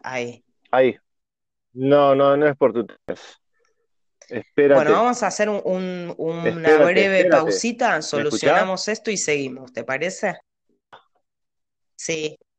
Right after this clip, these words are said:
Speaker 1: sí.
Speaker 2: Esperá, esperá, esperá, ¿me escuchás? ¿Me
Speaker 1: Y ahí te
Speaker 2: escuchás ahí?
Speaker 1: volví a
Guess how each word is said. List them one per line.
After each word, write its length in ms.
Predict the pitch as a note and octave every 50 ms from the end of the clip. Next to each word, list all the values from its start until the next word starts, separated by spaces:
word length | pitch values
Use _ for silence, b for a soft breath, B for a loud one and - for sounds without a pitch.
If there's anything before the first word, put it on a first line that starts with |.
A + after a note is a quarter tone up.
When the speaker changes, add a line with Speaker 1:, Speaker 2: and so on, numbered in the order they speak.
| _ _ _
Speaker 1:
sí. 500 | - - - D3+ D3 C#3+ D3+ F3 - _ _ _ _ _ _ _ _ _ _ _ _ _ _ _ _ _ _ _ _ _ _ _ _ _ _ _ _ _ _ _
Speaker 2:
Esperá, 320 | _ C#3+ D3 D#3+ F#3 G3
esperá, 320 | - - F3+ F#3 G3 F#3 - C3+
esperá, 280 | C#3+ - D#3+ D#3 E3 D3
¿me 100 | C3+ C3
escuchás? 500 | - - C3 - - G3 G#3+ A3+ - - -
¿Me 100 | C3+ B2+
Speaker 1:
Y 40 | B2+
ahí 20 |
te 60 | B2+ B2+ C3 D#3
Speaker 2:
escuchás 140 | F3 F3+ -
ahí? 100 | D3 D#3
Speaker 1:
volví 120 | F#3+ -
a 140 | B2+ B2